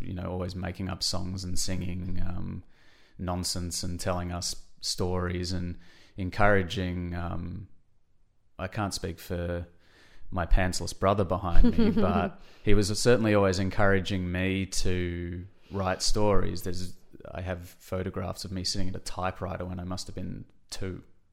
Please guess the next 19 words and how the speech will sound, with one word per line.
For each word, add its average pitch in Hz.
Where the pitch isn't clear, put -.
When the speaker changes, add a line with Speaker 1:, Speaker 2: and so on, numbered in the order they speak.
Speaker 1:
if -
that. -
Speaker 2:
Do 208
you 175
have 175
any 185
of 180
those 170
stories 165
still? 320
Or 165
does 143
he? 262
I -
wonder 233
if 240
anyone's 208
got -
them. 135